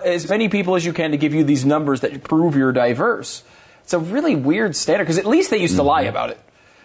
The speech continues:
Speaker 1: They at least used to say, "All we want is a playing fi-, uh, even playing field."
Speaker 2: Yeah,
Speaker 1: They don't
Speaker 2: they're
Speaker 1: even say that anymore.
Speaker 2: They don't have to lie about it anymore.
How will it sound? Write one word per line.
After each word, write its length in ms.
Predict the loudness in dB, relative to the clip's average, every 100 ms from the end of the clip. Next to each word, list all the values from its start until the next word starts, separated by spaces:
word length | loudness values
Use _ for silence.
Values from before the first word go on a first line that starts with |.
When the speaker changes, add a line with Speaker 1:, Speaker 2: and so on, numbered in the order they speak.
| -2
Speaker 1:
They 100 | 2
at 60 |
least 220 | 4 4
used 180 | 2 2
to 100 | 0
say, 280 | 0 2 2
"All 180 | 2 2
we 100 | 4
want 180 | 2 0
is 80 | -2
a 40 |
playing 300 | -2 -2 -2
fi-, 140 | -6 -4
uh, 40 | 0
even 480 | 2 2 -2 -6
playing 280 | -4 -4 -4
field." 200 | -4 0
Speaker 2:
Yeah, 80 | 2
Speaker 1:
They 60 | 2
don't 80 | 0
Speaker 2:
they're 60 | 0
Speaker 1:
even 100 | 0
say 160 | 2
that 140 | 2 0
anymore. 180 | -4
Speaker 2:
They 80 | -2
don't 160 | -2 0
have 200 | -4 -4
to 80 | -2
lie 220 | 0 0
about 280 | -2 -4 -6
it 100 | -8
anymore. 440 | -10 -10 -10 -12